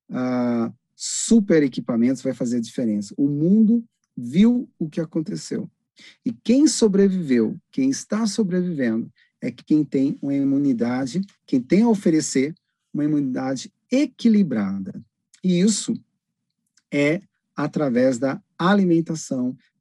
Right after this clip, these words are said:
fitoquímicos, sol, exercício, essa mudança de hábito. Vale a pena você assistir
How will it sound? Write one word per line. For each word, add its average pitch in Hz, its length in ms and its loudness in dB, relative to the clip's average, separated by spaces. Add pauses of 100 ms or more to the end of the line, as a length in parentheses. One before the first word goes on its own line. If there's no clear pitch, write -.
fitoquímicos, 135 1200 0 (160)
sol, 139 680 0 (800)
exercício, 135 880 0 (380)
essa 233 160 0
mudança 202 400 4
de 175 140 0
hábito. 101 500 -6 (680)
Vale 170 260 2
a 160 40 0
pena 139 240 2
você 143 500 -2
assistir 143 720 -4